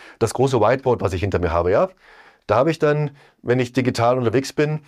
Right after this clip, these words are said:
in der Regel dann die Webseite des Kunden zum Beispiel offen. Das ist schon so ein erster kleiner Wow-Moment, so ein erstes kleines, kleine Besonderheit, was sofort auffällt.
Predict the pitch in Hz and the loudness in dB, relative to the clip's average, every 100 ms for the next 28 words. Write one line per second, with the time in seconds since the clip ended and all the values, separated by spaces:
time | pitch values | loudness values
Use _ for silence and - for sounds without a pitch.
0 | - _ _ - 120 117 131 123 120 120 | -20 _ _ -4 0 2 2 2 2 2
1 | 127 135 127 123 123 - 147 139 117 92 | 0 0 0 0 -2 -2 -2 -2 -2 0
2 | 90 - 95 82 78 95 143 139 147 139 | 0 0 -2 -2 -6 -6 -4 -2 0 2
3 | 131 151 135 135 127 107 107 143 147 135 | 0 0 -2 0 0 2 2 2 0 0
4 | 135 123 110 123 - 117 - 117 117 117 | -2 -2 0 -2 -2 -4 0 2 2 -2
5 | - - 127 123 110 101 135 143 120 123 | -6 -4 0 0 0 0 2 2 2 0
6 | - 117 127 - 123 - 107 - 101 71 | 0 -2 -2 -2 -2 0 -2 0 -2 -2
7 | - | -6